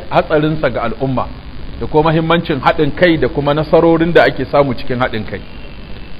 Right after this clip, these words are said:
Allah tun da ya halicci mutum, kai da ganinsa ka san sai ya yi saɓani. Wannan saɓanin na halitta ne, ba a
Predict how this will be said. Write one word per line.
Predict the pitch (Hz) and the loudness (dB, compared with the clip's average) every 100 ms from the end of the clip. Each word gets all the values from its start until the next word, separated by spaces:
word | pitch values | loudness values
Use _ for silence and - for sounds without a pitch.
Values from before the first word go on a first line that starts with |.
| - - | 0 4
Allah | 220 285 - | 8 6 6
tun | 220 | 6
da | 202 | 8
ya | 185 | 10
halicci | 175 151 - | 8 4 2
mutum, | 170 147 156 107 - - - - - - - - - - - - - - | 2 2 0 -2 -6 -8 -10 -10 -12 -14 -14 -14 -14 -10 -8 -8 -10 2
kai | 208 | 6
da | 202 | 6
ganinsa | 160 190 196 196 180 | 8 6 6 4 4
ka | 160 151 | 4 4
san | 165 | 2
sai | 180 | 4
ya | 160 | 4
yi | 160 | 4
saɓani. | 156 110 107 101 - - - - - - - - - - - - - - - - - - - - | 4 2 0 -2 -6 -8 -10 -10 -12 -12 -12 -12 -12 -12 -12 -12 -10 -10 -10 -12 -14 -14 -10 4
Wannan | 202 208 202 202 | 6 8 6 6
saɓanin | 175 185 190 196 165 | 6 8 6 6 6
na | 190 | 6
halitta | 175 170 156 175 127 | 8 6 4 4 4
ne, | 101 87 - - - - - - - - - - - - - | 2 -6 -10 -8 -8 -8 -8 -10 -12 -12 -12 -14 -14 -14 4
ba | 135 160 | 8 10
a | 165 | 8